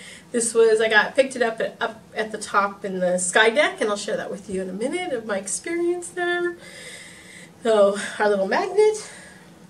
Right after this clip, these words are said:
And then Fannie Mae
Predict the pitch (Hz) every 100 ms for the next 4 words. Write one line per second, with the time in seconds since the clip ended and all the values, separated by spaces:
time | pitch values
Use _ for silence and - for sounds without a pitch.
0 | - - - - - - - - - -
1 | - - - - - 247 247 254 247 240
2 | 214 - 302 311 311 269 262 285 339